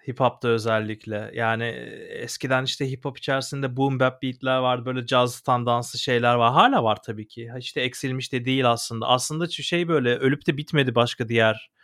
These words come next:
alanları da, e, biz artık radyolarda, televizyonlarda bu. Mesela trap'i sürekli duymaya başladık. Onda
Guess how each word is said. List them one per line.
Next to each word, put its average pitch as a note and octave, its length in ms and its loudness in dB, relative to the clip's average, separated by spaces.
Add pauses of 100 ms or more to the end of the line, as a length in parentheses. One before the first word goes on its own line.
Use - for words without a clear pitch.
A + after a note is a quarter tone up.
(300)
alanları A#2+ 580 4
da, F3 320 0 (320)
e, B2+ 140 -4
biz B2+ 160 -6
artık A#2+ 360 0
radyolarda, B2+ 540 2
televizyonlarda A2 840 -2
bu. G#2 260 -6 (280)
Mesela A#2 260 -2
trap'i B2 260 -2
sürekli A#2 380 -6
duymaya G#2+ 320 -4
başladık. A2+ 500 -4
Onda C3 480 -4